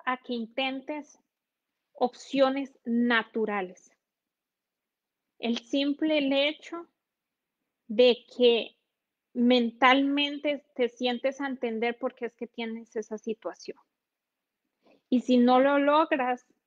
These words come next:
por ti misma, busca ayuda. Busca a alguien que te ayude a identificar ese problema. Es, no lo llamo problema, no me gusta llamar problemas.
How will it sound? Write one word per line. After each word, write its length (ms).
por 180
ti 260
misma, 720
busca 380
ayuda. 540
Busca 340
a 40
alguien 260
que 140
te 140
ayude 340
a 60
identificar 720
ese 200
problema. 480
Es, 200
no 140
lo 60
llamo 220
problema, 400
no 80
me 100
gusta 240
llamar 280
problemas. 440